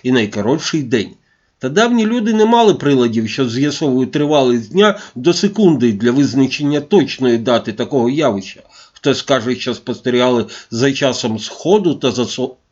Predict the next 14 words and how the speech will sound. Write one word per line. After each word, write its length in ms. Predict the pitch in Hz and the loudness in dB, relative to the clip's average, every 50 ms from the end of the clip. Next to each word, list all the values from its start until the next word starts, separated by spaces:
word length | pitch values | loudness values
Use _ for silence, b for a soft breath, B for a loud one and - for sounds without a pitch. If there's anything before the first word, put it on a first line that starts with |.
| _ _ - | _ _ -6
заходу 580 | 135 120 147 147 147 - 139 127 113 104 107 | -2 0 0 0 0 0 -2 -2 -2 -2 -6
сонця, 600 | 101 - 139 139 170 196 208 202 - 151 123 107 - _ _ B B B B B B | -8 -6 -2 0 0 2 0 0 -2 -4 -6 -6 -8 _ _ B B B B B B
але 220 | 160 185 220 226 | 0 2 2 2
ці 180 | 214 - 220 214 | 0 -2 -4 -2
казки 380 | 214 196 185 190 - - 208 | 0 0 0 0 0 2 2
линуть 400 | 196 185 185 185 185 175 175 170 | 4 4 4 4 4 2 2 0
від 200 | 160 175 160 160 | -2 -2 0 0
науковців, 680 | 170 165 175 175 175 208 220 214 208 208 - 123 101 - B B B B | 2 2 2 0 2 2 2 2 2 0 -4 -6 -6 -6 B B B B
які 460 | 139 147 139 - 190 185 180 175 180 175 | -4 -4 -2 0 2 2 2 0 -2 0
ніколи 440 | 165 170 196 190 202 208 196 170 147 | 2 2 2 4 4 4 4 4 4
не 160 | 147 143 139 | 2 0 0
спостерігали 720 | 139 - - 143 143 - 156 147 151 135 165 185 170 151 127 | -2 -2 -4 -6 -4 -2 -2 -2 0 0 0 0 2 2 2
за 140 | 120 143 | 2 2
небом, 420 | 147 180 202 214 202 202 196 190 | 4 4 4 4 4 2 0 0